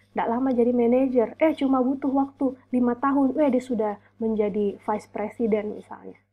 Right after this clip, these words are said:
Ya, beda-beda kemampuan orang gitu. Tapi siapapun yang main manajer, dia harus punya kemampuan teknis. Tentunya seorang manajer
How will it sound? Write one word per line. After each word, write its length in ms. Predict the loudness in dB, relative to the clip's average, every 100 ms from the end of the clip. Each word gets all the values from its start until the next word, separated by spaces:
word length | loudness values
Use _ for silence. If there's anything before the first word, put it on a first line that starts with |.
| -8
Ya, 80 | 0
beda-beda 480 | 2 4 2 0
kemampuan 560 | -4 -8 -10 -10 -10 -6
orang 400 | -6 -6 -8 -14
gitu. 320 | -20 -20 -20 -20 _ _ -20 _ -6
Tapi 320 | -6 -4 -4
siapapun 480 | -2 -2 -2 -2 -2
yang 160 | -2
main 160 | -2 -4
manajer, 560 | -6 -8 -10 -6 -8 -6
dia 160 | -8 -8
harus 240 | -8 -12
punya 320 | _ -6 -4 -4
kemampuan 560 | -10 -12 -6 -2 -2 -2 _ _ _
teknis. 480 | -14 -12 -12 -14 -20 _ _ _
Tentunya 640 | -8 -8 -6 -2 0 0 -2
seorang 320 | -4 -4 -2
manajer 560 | -2 -2 0 2 2